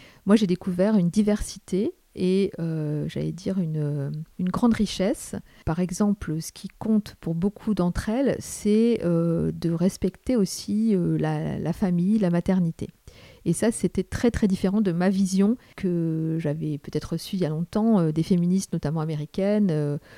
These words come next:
ou même françaises, hein, euh, pour qui, euh, l'enfant, la maternité, la relation, euh, euh, j'allais dire de famille, était, euh, plutôt bannie, plutôt cachée, plutôt... Euh,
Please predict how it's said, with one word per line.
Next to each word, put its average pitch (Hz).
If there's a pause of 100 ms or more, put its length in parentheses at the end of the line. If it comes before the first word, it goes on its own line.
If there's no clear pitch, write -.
(160)
ou 175
même 180
françaises, 185
hein, 175 (420)
euh, 156
pour -
qui, 220
euh, 151 (280)
l'enfant, 202
la 170
maternité, 160
la 175
relation, 170
euh, 160 (520)
euh, 165 (920)
j'allais 160
dire 160
de 165
famille, 196
était, 208
euh, 160
plutôt -
bannie, 185
plutôt 190
cachée, 202
plutôt... 190
Euh, 151